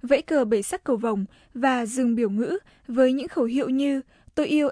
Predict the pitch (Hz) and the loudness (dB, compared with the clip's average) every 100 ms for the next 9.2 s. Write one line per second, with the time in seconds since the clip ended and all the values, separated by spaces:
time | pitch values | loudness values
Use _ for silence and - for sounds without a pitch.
0 | - 269 247 254 247 233 262 247 233 _ | -2 -4 -2 -4 -4 -4 -2 -2 -4 _
1 | _ - 254 233 202 - 359 - 269 - | _ -6 -2 0 -2 -6 -6 -2 -4 -2
2 | 233 226 220 240 214 208 214 220 202 _ | -2 -2 -2 -2 -2 -4 -4 -6 -8 _
3 | _ _ _ _ _ _ - 349 269 240 | _ _ _ _ _ _ -6 -4 -4 -2
4 | 254 233 226 220 226 208 233 220 - - | -2 0 -2 -4 -4 -4 -4 -4 -6 -6
5 | 240 214 214 - - - - 233 208 - | -2 -2 -4 -8 -8 -8 -4 -4 -4 -4
6 | 294 269 226 226 226 254 254 240 _ _ | -2 -2 -4 -4 -4 -2 -2 -4 _ _
7 | _ - 277 262 254 262 247 220 - 233 | _ -4 0 0 0 0 0 0 -4 -6
8 | 240 226 - 226 202 208 208 214 196 214 | -4 -4 -4 -4 -4 -2 -2 -4 -4 -4
9 | 214 | -4